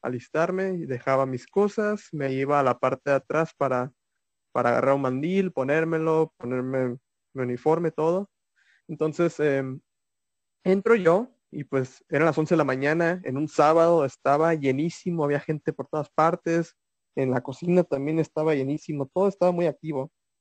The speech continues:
Entonces llego yo, me alisto y estoy atrás nomás viendo cómo todos están trabajando. Eh, les digo, "Ahorita voy, ahorita les ayudo, nomás entro". Entonces, eh, me estoy poniendo el mandil, recuerdo perfectamente, me estoy poniendo el mandil, me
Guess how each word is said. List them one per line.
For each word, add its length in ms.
Entonces 360
llego 260
yo, 220
me 100
alisto 340
y 60
estoy 240
atrás 400
nomás 240
viendo 280
cómo 280
todos 280
están 220
trabajando. 640
Eh, 180
les 140
digo, 200
"Ahorita 320
voy, 360
ahorita 320
les 160
ayudo, 300
nomás 300
entro". 340
Entonces, 880
eh, 460
me 100
estoy 180
poniendo 320
el 60
mandil, 520
recuerdo 320
perfectamente, 680
me 120
estoy 220
poniendo 320
el 60
mandil, 340
me 140